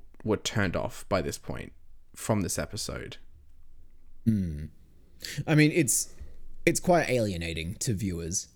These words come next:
Speaker 2: um, in a way that I respect. Well, okay, let me rephrase. I would respect it if I thought it was intentional, if that makes sense. Um,
Speaker 1: Yeah.
Speaker 2: whereas I, I think the, um, the unfortunate side effect of a story that's running this rampant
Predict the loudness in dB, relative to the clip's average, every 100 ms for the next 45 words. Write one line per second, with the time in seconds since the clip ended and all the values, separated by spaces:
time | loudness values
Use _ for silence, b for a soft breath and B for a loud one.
0 | -2 2 2 4 2 0 2 2 6 8
1 | 8 6 4 2 2 2 2 0 -2 -6
2 | -12 -20 -20 -12 0 0 0 -4 -6 -4
3 | -4 -4 B -2 0 0 2 2 4 4
4 | 4 4 4 2 2 0 B B 6 8
5 | 8 6 4 2 2 2 2 2 2 2
6 | 2 2 2 0 0 0 -2 -2 -2 -2
7 | -4 0 2 4 2 2 0 0 -4 -6
8 | B B B 8 10 10 8 4 0 -10
9 | -2 4 8 6 6 2 4 4 4 2
10 | 2 4 4 4 6 4 2 2 4 4
11 | 4 4 4 2 2 2 2 4 2 2
12 | 0 2 0 2 2 2 2 0 0 2
13 | 4 2 2 0 0 0 2 2 0 -2